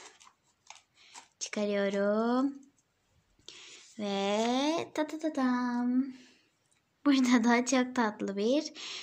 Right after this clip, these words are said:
sandviç şeklinde bir sukişi. En sevdiğim sukişlerden birisi bu.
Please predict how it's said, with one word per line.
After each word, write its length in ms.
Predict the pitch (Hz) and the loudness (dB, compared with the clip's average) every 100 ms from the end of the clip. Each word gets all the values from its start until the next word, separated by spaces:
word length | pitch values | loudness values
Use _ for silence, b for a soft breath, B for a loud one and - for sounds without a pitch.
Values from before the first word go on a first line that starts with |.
| B B | B B
sandviç 520 | - 294 254 247 240 | 2 4 6 4 2
şeklinde 800 | - 190 190 202 196 196 202 233 | 2 0 -2 -4 -2 -2 -2 0
bir 220 | 320 403 | 0 2
sukişi. 960 | - - 320 339 - 269 262 262 - _ _ _ B B B B B - | 0 -2 -4 -2 0 2 0 0 -4 _ _ _ B B B B B 2
En 180 | 349 359 | 4 6
sevdiğim 380 | 339 285 285 | 4 2 2
sukişlerden 840 | 311 - - - 220 202 214 285 302 | 0 -4 -10 -2 0 2 2 4 4
birisi 420 | 240 202 - 190 | 4 -2 -8 -8
bu. 320 | 196 262 392 | -2 -2 -2